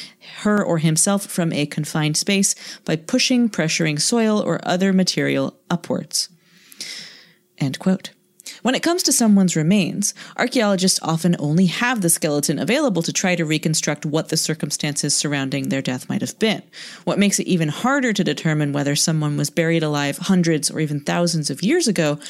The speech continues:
are the taphonomic processes that have been at work since the second they were buried. And we discuss taphonomy in our Oops, All Buried episode from way back. But if you haven't checked that one out yet, taphonomy refers to the forces at work that affect decomposition and preservation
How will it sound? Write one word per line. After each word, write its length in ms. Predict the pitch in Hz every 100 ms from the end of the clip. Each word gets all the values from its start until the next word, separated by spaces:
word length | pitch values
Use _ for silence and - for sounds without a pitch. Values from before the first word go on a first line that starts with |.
| - - -
are 120 | 170
the 100 | 165
taphonomic 840 | 165 208 214 214 180 165 160 -
processes 540 | - 202 214 180 151
that 100 | 151
have 140 | 147 135
been 120 | 156
at 120 | 165
work 260 | 147 135 -
since 280 | - 165 -
the 120 | -
second 420 | - 190 185 175
they 120 | - 156
were 140 | 147
buried. 420 | 147 156 - - - - - - -
And 160 | 147
we 120 | 147 156
discuss 480 | 160 - 392 - - - - -
taphonomy 580 | 165 160 143 139 185
in 100 | 156
our 200 | 160 147 -
Oops, 260 | 370 392 -
All 180 | - 330
Buried 420 | 302 247 175 156 -
episode 520 | 160 156 - 156 151
from 220 | - 147
way 120 | 185
back. 320 | 226 151 -
But 280 | - 165 - - - -
if 220 | - 165
you 60 | 165
haven't 240 | 165 170
checked 220 | - 156
that 120 | 156 131
one 140 | 147
out 200 | 196 220
yet, 280 | 226 226 -
taphonomy 640 | 170 - 214 233 254 254 262 - -
refers 460 | 170 - 180 180 -
to 240 | - 180
the 100 | 165
forces 520 | - 185 190 - 196 -
at 160 | -
work 200 | - 147
that 160 | - -
affect 520 | 139 170 147 - -
decomposition 840 | 160 160 151 143 - 180 - 175
and 180 | 170 139
preservation 720 | - 170 165 160 220 - 180